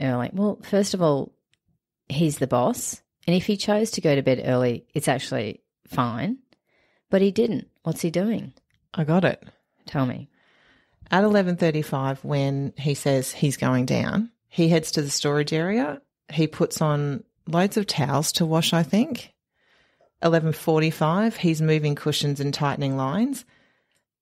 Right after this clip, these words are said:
Speaker 2: Eleven fifty-five, he's in the bridge checking paperwork. Twelve oh seven, he's washing up dishes.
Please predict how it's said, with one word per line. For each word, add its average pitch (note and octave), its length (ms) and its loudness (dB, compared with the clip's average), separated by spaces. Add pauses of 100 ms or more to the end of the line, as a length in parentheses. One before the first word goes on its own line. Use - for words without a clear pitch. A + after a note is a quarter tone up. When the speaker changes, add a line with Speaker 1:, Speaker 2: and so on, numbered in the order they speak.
(280)
Speaker 2:
Eleven D#3+ 280 2
fifty-five, F3 760 0
he's D#3+ 180 0
in D#3 100 2
the D3 80 0
bridge D3 360 -2
checking D3+ 340 -4
paperwork. G3+ 680 -2 (280)
Twelve F3 300 2
oh D3+ 120 4
seven, F#3 520 2
he's E3+ 240 -2
washing D3 320 0
up C3+ 200 -2
dishes. C4 580 0